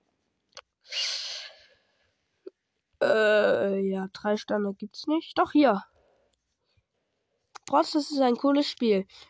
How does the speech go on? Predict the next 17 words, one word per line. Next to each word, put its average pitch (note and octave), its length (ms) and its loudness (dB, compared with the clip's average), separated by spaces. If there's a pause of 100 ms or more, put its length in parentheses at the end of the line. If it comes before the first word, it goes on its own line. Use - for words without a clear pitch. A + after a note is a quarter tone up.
(120)
Dennoch C4+ 220 2
braucht C#4 340 2
es D4 140 2
viel C#4+ 260 2
Internet. A#3 560 2 (280)
Ich - 120 -6
spiele C#4 380 2
es C4 180 -2
jetzt C4 220 -2
schon C4 200 0
seit A3 300 -2
drei B3+ 100 2
Jahren B3+ 300 4
und C4 180 0
langsam C#4 520 0 (400)
sollte C4 320 4
Supercell C#4 640 2